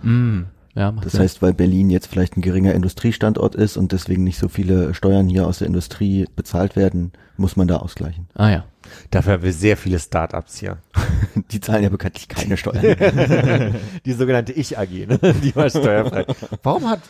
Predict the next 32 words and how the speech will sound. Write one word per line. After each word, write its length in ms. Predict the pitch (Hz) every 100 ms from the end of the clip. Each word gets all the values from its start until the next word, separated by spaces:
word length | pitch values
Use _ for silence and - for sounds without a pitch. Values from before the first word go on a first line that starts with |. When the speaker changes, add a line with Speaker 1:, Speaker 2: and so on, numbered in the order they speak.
| _
Speaker 3:
warum 240 | - 339 269
hat 160 | 196
Berlin 300 | 180 143 143
so 100 | 135
viel 140 | 117 131
Geld 280 | 113 110 -
bekommen 360 | 151 113 131 147
im 60 |
Länderfinanzausgleich? 1120 | 143 131 127 113 113 117 117 123 113 113 104 104
Fragt. 340 | - 101 - - - - - - - - -
Speaker 2:
Naja, 260 | 87 82
das, 180 | 78 80
ja, 160 | 76 78
um 180 | 69 80
das, 120 | - - -
äh, 500 | - - - - - 80
äh, 1120 | - 87 78 - - 90 85 76 64 52 80 -
das, 320 | 85 - -
ähm, 240 | 69 78 76
hier, 460 | 76 90 90 87 -
äh, 220 | 90 92
die 240 | - 87 -
Waschmaschine 600 | 107 127 - 95 90 73 -
zu 120 | -
bauen, 340 | 90 87 92 82
wo 240 | 90 92
Angela 280 | 95 113 98
Merkel 280 | 95 104 120
drin 160 | 104 95
wohnt. 240 | 90 82
Speaker 3:
<laughs> 40 | 101
Ja. 200 | 98